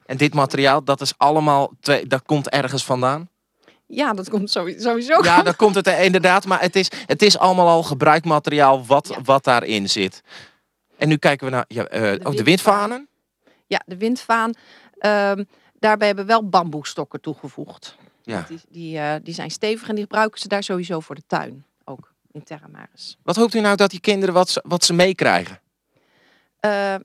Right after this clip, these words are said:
Speaker 2: nou, ik hoop altijd dat de kinderen goed, eh, hun creativiteit kunnen uiten. Eh, dat ze nadenken over, eh, alles wat ze zien en maken en doen. Dat ze gewoon een beetje gaan, eh, worden geprikkeld.
Speaker 1: Ja, want in uw materiaal, u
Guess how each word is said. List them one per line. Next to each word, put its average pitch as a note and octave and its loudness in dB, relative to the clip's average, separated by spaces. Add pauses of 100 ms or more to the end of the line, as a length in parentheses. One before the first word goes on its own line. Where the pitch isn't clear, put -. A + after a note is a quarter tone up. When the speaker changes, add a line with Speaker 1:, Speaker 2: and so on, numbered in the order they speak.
Speaker 2:
nou, G#3 -2
ik G3+ -8
hoop G#3 -2
altijd G3+ -6
dat F#3+ -4
de G3 -14
kinderen F#3+ -8
goed, - -10 (460)
eh, F3+ 0 (180)
hun G3+ -4
creativiteit G3 -2
kunnen C4 -4
uiten. B3 -2 (460)
Eh, F3+ 0
dat F#3 -6
ze F3 -6
nadenken B3 0
over, G3+ -2
eh, F#3+ -2
alles A#3+ -2
wat G3 -4
ze G3 -2
zien A3+ 0
en F#3+ -4
maken G#3 -2
en F3 -6
doen. G#3+ 0 (320)
Dat D#3+ -14
ze - -18
gewoon F#3+ -12
een F3+ -10
beetje F3+ -8
gaan, F3 -10
eh, E3 -14
worden E3 -12
geprikkeld. - -12
Speaker 1:
Ja, B2 -4
want B2+ -4
in D3+ 0
uw D3 0
materiaal, C#3+ 2
u D3 -6